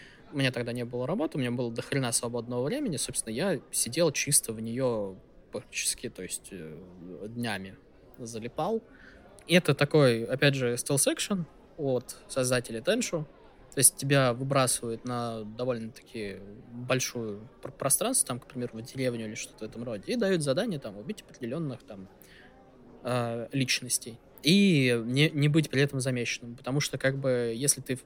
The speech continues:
вступаешь в прямой бой, то тебя, скорее всего, навешивают. Потому что там бой именно построен так, то что ты технически можешь в нем победить, но ты жопу в нем порвешь, пока ты попытаешься это сделать.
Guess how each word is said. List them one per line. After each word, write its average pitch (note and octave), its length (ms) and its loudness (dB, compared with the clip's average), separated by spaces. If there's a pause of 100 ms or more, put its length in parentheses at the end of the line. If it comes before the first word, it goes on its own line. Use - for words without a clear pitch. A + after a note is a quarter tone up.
(140)
вступаешь A#2+ 600 -2
в - 60 -20
прямой C3+ 320 0
бой, A#3+ 400 2 (380)
то - 60 -18
тебя, - 140 4
скорее D3 280 4
всего, C#3 220 2
навешивают. A#2 760 -4 (180)
Потому A2+ 200 -8
что - 160 -8
там A2 260 -6
бой B2+ 260 4
именно A#2 220 -2
построен B2 420 -2
так, C4 180 -2
то C3 100 -4
что - 220 -8 (480)
ты A#3 120 6
технически A3+ 640 8
можешь B3+ 420 6
в - 60 -2
нем C3+ 200 6
победить, D3 520 0
но C3+ 100 0
ты G#3+ 100 4
жопу E3 320 4
в A#2 80 -4
нем A2+ 180 -6
порвешь, A#2 480 -2
пока - 200 -6
ты - 120 -14
попытаешься A#2 540 -4
это A2 160 -10
сделать. G#2+ 480 -10